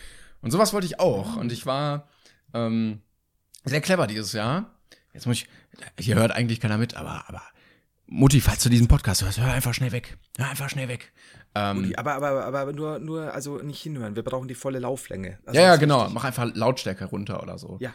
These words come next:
Speaker 2: kurz.
Speaker 1: Ähm,
Speaker 2: Wir geben dir ein Zeichen dann.
Speaker 1: Ja, meine Eltern sind sehr fußballbegeistert, ähm,
Speaker 2: Oh.
Speaker 1: und, äh, ich hab jetzt eine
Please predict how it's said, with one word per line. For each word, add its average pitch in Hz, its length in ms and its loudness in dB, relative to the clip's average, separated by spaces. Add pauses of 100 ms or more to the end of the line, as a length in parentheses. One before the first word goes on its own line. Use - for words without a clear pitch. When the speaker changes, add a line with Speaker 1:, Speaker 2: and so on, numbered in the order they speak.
(220)
Speaker 2:
kurz. - 220 -14
Speaker 1:
Ähm, 113 200 6
Speaker 2:
Wir - 20 6
geben 120 140 6
dir 127 100 2
ein 117 40 -6
Zeichen 113 360 -2
dann. 87 100 -6 (300)
Speaker 1:
Ja, 131 80 6
meine 160 140 8
Eltern 175 220 4
sind 147 120 2
sehr 151 120 2
fußballbegeistert, 107 1000 0
ähm, 113 540 0
Speaker 2:
Oh. 107 160 0
Speaker 1:
und, 110 420 -2
äh, 107 180 0
ich 117 100 -4
hab 139 120 -4
jetzt - 280 -4
eine 107 600 -2